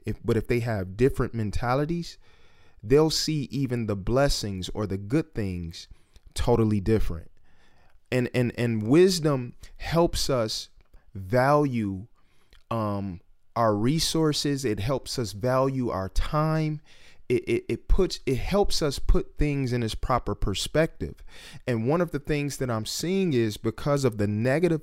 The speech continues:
things that have, have been happening around many of us, um, in two thousand twenty, many of us have allowed the negative perception of the world to be pushed off into our hearts.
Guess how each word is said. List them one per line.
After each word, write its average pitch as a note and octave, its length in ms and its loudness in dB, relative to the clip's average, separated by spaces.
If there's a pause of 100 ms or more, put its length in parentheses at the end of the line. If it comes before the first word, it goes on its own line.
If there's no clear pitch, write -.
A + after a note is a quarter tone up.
things C3+ 360 -4
that A#2 220 -2
have, A#2 300 -4 (360)
have G#2 260 -2
been G#2 140 -2
happening C#3 680 -2
around A#2+ 600 -2 (280)
many D3+ 540 0
of F#2 180 -4
us, G#2 320 -2 (480)
um, A2 280 -2
in A2 160 -4
two - 280 2
thousand A#2 480 2
twenty, C#3 480 0 (320)
many E3+ 360 2
of C#3+ 180 0
us B2+ 160 0
have B2 240 0
allowed A#2 600 -2
the G2 100 -6
negative B2 520 -4
perception - 760 0
of G2+ 300 -4
the G2 100 0
world G#2+ 720 0 (320)
to A2+ 120 0
be G#3 160 -2
pushed - 580 2
off A2+ 340 0
into G#2 300 -4
our G2 200 -2
hearts. - 520 -6